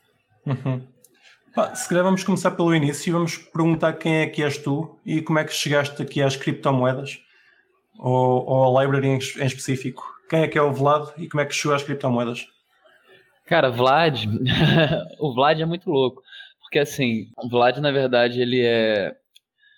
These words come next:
Speaker 2: eu estudei engenharia civil, né? Foi lá que na faculdade que eu tive contato com criptomoeda.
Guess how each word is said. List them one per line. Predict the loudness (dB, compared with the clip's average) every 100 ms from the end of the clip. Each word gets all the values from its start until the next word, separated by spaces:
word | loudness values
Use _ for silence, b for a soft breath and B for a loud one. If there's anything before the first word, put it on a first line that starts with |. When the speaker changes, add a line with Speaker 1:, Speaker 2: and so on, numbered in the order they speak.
| b
Speaker 2:
eu | -6
estudei | -4 -2 0
engenharia | 0 0 2 0
civil, | -2 -10 -8 -4 -4 -6 _ _ _ _
né? | -4 -4 -4 -4
Foi | -2
lá | 0
que | -2
na | -2 -2 -2
faculdade | -6 -8 -2 -2 -2
que | -6
eu |
tive | -6 -6 -2 -2 -2 -6
contato | -10 -8 -2 -4 -4
com | -12
criptomoeda. | -12 -12 -6 -2 0 0 -2 -4